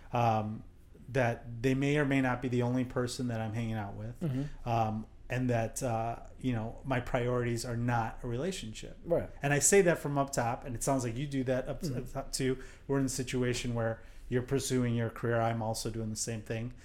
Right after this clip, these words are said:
Speaker 1: Um, and they don't wanna stick around, but then,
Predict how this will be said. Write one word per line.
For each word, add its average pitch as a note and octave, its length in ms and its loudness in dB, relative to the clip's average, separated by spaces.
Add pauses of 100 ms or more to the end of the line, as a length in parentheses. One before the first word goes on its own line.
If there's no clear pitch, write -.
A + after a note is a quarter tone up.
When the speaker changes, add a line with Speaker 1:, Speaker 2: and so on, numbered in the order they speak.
(340)
Speaker 1:
Um, A2+ 380 2 (880)
and C#3+ 160 0
they C3+ 60 2
don't B2+ 180 2
wanna A#2+ 180 0
stick - 280 -4
around, E3+ 460 0
but C3 160 -2
then, B2+ 360 2